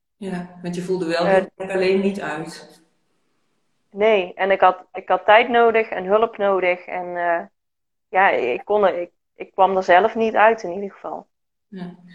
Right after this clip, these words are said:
Speaker 1: want je zei wel, want ik was vroeger ook wel al van jongs af aan bezig met persoonlijke ontwikkeling. Met wat voor dingen was je bezig? Of hoe was je daar, eh?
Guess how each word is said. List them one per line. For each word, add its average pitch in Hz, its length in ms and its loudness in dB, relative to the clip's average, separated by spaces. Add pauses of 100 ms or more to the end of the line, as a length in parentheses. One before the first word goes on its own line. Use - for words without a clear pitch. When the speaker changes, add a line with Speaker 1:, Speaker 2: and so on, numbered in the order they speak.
(240)
Speaker 1:
want 190 140 -8
je 185 60 -10
zei 185 240 -4
wel, 180 200 -4
want 175 180 -6
ik 170 100 -10
was 175 160 -4
vroeger 180 320 -4
ook 170 120 -2
wel 180 240 -2
al 180 100 -2
van 180 120 -4
jongs 180 240 -4
af 170 160 -14
aan 190 140 -4
bezig 185 280 -4
met 180 140 -6
persoonlijke 180 460 -8
ontwikkeling. 202 800 -10 (280)
Met 190 120 -12
wat 196 200 -8
voor 190 140 -6
dingen 170 720 -6
was 175 220 -10
je 165 80 -14
bezig? 156 580 -10
Of - 160 -20
hoe 175 160 -14
was 175 220 -10
je 175 100 -14
daar, 170 340 -16
eh? 170 260 -20